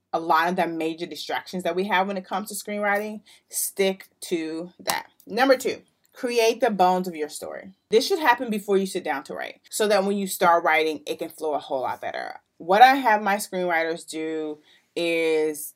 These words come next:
everybody writes an outline. Every writer that I know does not start with an outline, but every writer that I work with has an outline. We waste time brainstorming back and forth, like, what the story could be,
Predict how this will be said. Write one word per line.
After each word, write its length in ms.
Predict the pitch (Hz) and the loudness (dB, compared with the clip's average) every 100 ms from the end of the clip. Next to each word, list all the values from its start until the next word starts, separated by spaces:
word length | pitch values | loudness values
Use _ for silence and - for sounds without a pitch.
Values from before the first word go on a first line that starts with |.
| _ | _
everybody 420 | 190 208 220 185 | 0 2 4 4
writes 200 | 175 156 | 4 0
an 80 | 156 | -2
outline. 320 | 90 80 - _ | -6 -6 -10 _
Every 240 | 190 233 269 | 0 2 0
writer 480 | 190 170 180 214 | 2 2 4 2
that 100 | 196 | 2
I 140 | 180 170 | -2 -2
know 280 | 165 165 175 | -2 -2 -2
does 220 | 160 - | -6 -4
not 220 | 156 180 | -4 -2
start 200 | 165 151 | 0 0
with 60 | - | 0
an 60 | |
outline, 320 | 123 151 180 | -2 0 -2
but 80 | 165 | -2
every 180 | 143 160 | -4 -2
writer 260 | 147 147 151 | -2 -2 -2
that 120 | - | -4
I 160 | 101 139 | -4 0
work 280 | 190 220 240 | 0 0 -2
with 180 | 262 - | -4 -4
has 220 | 139 139 | -6 -6
an 80 | 120 | -12
outline. 400 | - - - 190 | -12 -16 -16 -8
We 260 | 170 285 | 2 4
waste 280 | 311 226 - | 4 2 0
time 360 | 240 240 254 180 | -2 0 0 0
brainstorming 720 | 170 185 202 196 190 202 - | 0 -2 -4 -2 -2 -2 0
back 240 | 156 151 | 0 0
and 100 | 165 | -10
forth, 260 | - 175 180 | -4 -4 -2
like, 140 | 151 | -6
what 180 | 156 160 | -6 -6
the 80 | 170 | -6
story 320 | - 160 147 | -6 -4 -4
could 260 | - 139 - | -8 -12 -8
be, 380 | 226 294 349 | -8 -8 -10